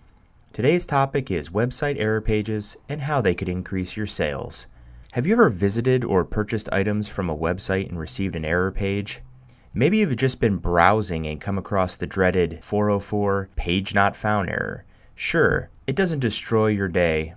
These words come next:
but it is annoying when you navigate to content that should be there and find yourself staring at an obvious error. Sometimes this can affect business and overall website sales. If visitors are clicking through to a bad link,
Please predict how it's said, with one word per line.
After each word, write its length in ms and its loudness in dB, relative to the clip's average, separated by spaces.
but 100 2
it 140 0
is 180 4
annoying 640 0
when 160 0
you 80 2
navigate 540 2
to 80 -4
content 480 -2
that 120 -6
should 320 -6
be 120 -2
there 420 -2
and 140 -6
find 200 0
yourself 340 -2
staring 520 0
at 60 -2
an 140 -2
obvious 600 -2
error. 420 -2
Sometimes 560 -2
this 160 0
can 160 -2
affect 440 -4
business 440 -4
and 80 -2
overall 500 0
website 480 -2
sales. 500 -4
If 100 -4
visitors 460 2
are 80 4
clicking 480 -2
through 340 0
to 140 -2
a 80 2
bad 280 4
link, 400 -2